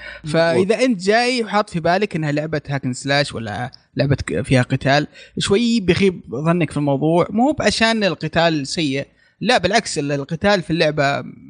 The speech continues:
Speaker 2: أشوفه عميق و-، و-، ومو، مو بهي ممتع. آه، يعني عندك، آه، هيفي أتاك و-، وهيفي و-، وخ-، ضربة خفيفة، ضربة قوية، وعندك صد، وعندك بيري، و-،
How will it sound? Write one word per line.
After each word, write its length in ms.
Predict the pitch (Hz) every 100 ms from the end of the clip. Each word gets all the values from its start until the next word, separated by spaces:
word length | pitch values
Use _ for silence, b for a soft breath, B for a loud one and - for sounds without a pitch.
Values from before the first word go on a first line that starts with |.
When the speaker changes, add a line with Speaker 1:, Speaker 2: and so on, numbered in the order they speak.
| - 58 80
Speaker 2:
أشوفه 280 | - 165 143
عميق 460 | 147 165 170 - b b _
و-، 460 | 143 143 139 143 139
و-، 640 | 143 143 139 139 139 139 123
ومو، 220 | 90 170 185
مو 180 | 185 175
بهي 360 | 139 156 151
ممتع. 420 | 147 165 - 90 - b b _
آه، 400 | 139 139 139 135
يعني 440 | 135 135 135 131 135
عندك، 480 | 135 175 156 -
آه، 460 | - 123 92 82 90
هيفي 280 | 160 160 139
أتاك 500 | - 139 135 135 -
و-، 320 | 117 127 123 - B B -
وهيفي 840 | - 104 90 - 147 165 151 165
و-، 420 | 139 131 127 123
وخ-، 160 | 123 -
ضربة 480 | 98 143 151 165 156
خفيفة، 360 | 147 160 151
ضربة 260 | 147 151 143
قوية، 380 | 143 147 147 147 B B
وعندك 380 | 143 135 165 160
صد، 420 | - 151 147 147
وعندك 480 | 139 131 147 147 -
بيري، 420 | 151 147 147 143
و-، 140 | 139